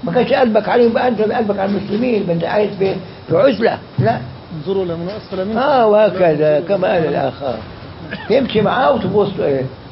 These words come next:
Speaker 1: تا-، تاخد. أما تمشي مع الناس، تمشي مع ال-، مع البسيط والغني،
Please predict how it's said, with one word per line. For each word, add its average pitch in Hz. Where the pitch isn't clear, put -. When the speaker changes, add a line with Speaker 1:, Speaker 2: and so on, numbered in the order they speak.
Speaker 1:
تا-، -
تاخد. -
أما 139
تمشي 214
مع 196
الناس، 233
تمشي 170
مع 156
ال-، 147
مع 165
البسيط 151
والغني، 147